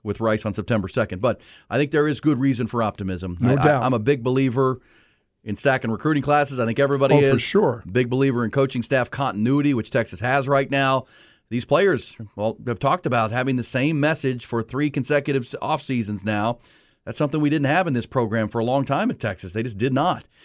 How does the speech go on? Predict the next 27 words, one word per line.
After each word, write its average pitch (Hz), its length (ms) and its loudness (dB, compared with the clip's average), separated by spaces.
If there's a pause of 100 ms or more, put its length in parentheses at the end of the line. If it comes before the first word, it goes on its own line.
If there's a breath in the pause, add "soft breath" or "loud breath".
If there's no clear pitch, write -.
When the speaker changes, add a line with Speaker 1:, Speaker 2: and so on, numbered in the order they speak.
(180 soft breath)
Speaker 1:
They 107 100 -4
were, 117 220 0 (180)
you 117 60 -6
know, 107 80 0
not 135 200 0
just 131 160 -6
changing 131 300 0
out 120 140 0
coaches 151 420 -2
every 120 240 0
three, 131 340 -6
four 123 240 2
years. 139 260 0
They 147 60 0
were 127 60 0
changing 143 320 -2
out 139 180 -2
coordinators 156 640 0
and 104 120 -4
position 147 340 -6
coaches. 160 400 -2 (460 soft breath)
Uh, 107 220 -2 (120)
Steve - 280 -2
Sarkisian's 151 440 -2
made 135 240 0
two 180 280 -2
coaching 135 580 0